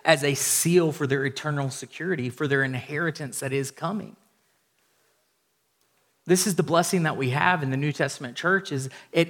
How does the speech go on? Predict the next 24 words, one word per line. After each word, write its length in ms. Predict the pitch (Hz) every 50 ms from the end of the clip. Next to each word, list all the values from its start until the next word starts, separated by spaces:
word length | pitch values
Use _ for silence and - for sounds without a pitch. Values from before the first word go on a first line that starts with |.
| - - -
any 380 | 160 165 180 190 196 196 190
given 560 | 180 156 - 185 180 175 160 165 160 156 143 135
moment, 480 | 135 139 143 143 143 139 131 - -
we 120 | 135 127 127
have 240 | 139 135 135 135
the 100 | 135 131
opportunity 720 | 92 120 123 - 147 131 - - 135 131 131 127 127 123 117
to 180 | 123 - 131
abide 720 | 120 120 123 - - 127 135 139 139 143 151 147 143 143
in 180 | 123 151 131 120
the 80 | 117 113
presence 640 | - - - 123 127 127 131 127 127 123 - - - -
of 300 | 120 117 117 120 117 _
the 100 | - 113
Lord. 400 | 107 107 104 101 101 - - - _ _ _ _ _ _ _ _ _ _ _ _ _ _ _ _ _ _ _ _ _ _ _ _ _ _ _ _ _ _ _ _ _ _ _ _ _ _ _ _ _ _ _ _ -
And 140 | 156 147 143
our 180 | 143 143 139
worship, 1040 | 139 135 131 143 170 175 185 190 - - - - 214 196 - - - - - _ _ _ _ _ _ _ _ _ _ _ _
our 220 | 151 147 143 143
worship 920 | 143 131 127 131 151 165 190 190 - - - - 135 123 123 127 - - - _ _ _ _ _ _ 123
drives 800 | 110 - 127 123 131 147 135 139 147 160 175 185 185 175 165 185
us 220 | 180 170 - -
to 220 | - - - 147 135
joy 760 | 123 113 - 123 147 151 143 127 117 110 101 104 95 95